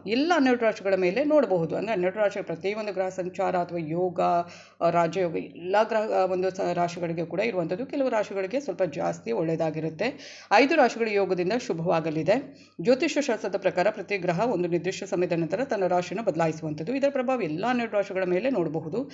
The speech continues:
ಹಾಗೆಯೇ ಜುಲೈ ಏಳರಿಂದ ಶುಕ್ರ ಗ್ರಹ, ಆ, ಕಟಕ ರಾಶಿಯಲ್ಲಿ ಸಂಚ-, ತನ್ನ ಸಂಚಾರವನ್ನು ಆರಂಭಿಸಿದೆ. ಈ ರಾಶಿಯಲ್ಲಿ ಬುಧ ಈಗಾಗಲೇ ಚಲಿಸುವಂಥದ್ದು. ಶುಕ್ರನ ಈ ಸಂಚಾರದಿಂದ ಹಲವು ವರ್ಷಗಳ ನಂತರ ಕಟಕ ರಾಶಿಯಲ್ಲಿ ಲಕ್ಷ್ಮೀನಾರಾಯಣ ಯೋಗ ರೂಪುಗೊಳ್ಳಿದೆ,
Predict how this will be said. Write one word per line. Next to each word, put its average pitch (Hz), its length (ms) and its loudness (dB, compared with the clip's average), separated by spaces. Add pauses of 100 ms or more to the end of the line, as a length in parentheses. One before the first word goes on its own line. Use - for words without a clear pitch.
(300)
ಹಾಗೆಯೇ 330 460 6
ಜುಲೈ 240 340 4
ಏಳರಿಂದ 202 440 2
ಶುಕ್ರ 220 300 -4
ಗ್ರಹ, 185 520 -2
ಆ, 175 180 6
ಕಟಕ 190 420 0
ರಾಶಿಯಲ್ಲಿ 196 420 2
ಸಂಚ-, - 460 -4
ತನ್ನ 190 160 4
ಸಂಚಾರವನ್ನು 180 640 2
ಆರಂಭಿಸಿದೆ. 165 960 -2
ಈ 277 140 4
ರಾಶಿಯಲ್ಲಿ 214 420 4
ಬುಧ 185 160 0
ಈಗಾಗಲೇ 185 400 0
ಚಲಿಸುವಂಥದ್ದು. 175 640 -2
ಶುಕ್ರನ 269 360 0
ಈ 233 60 -2
ಸಂಚಾರದಿಂದ 190 540 -2
ಹಲವು 196 300 -2
ವರ್ಷಗಳ 170 280 -4
ನಂತರ 165 280 -4
ಕಟಕ 208 260 -6
ರಾಶಿಯಲ್ಲಿ 175 380 -4
ಲಕ್ಷ್ಮೀನಾರಾಯಣ 185 600 -2
ಯೋಗ 160 260 -2
ರೂಪುಗೊಳ್ಳಿದೆ, 165 1000 -4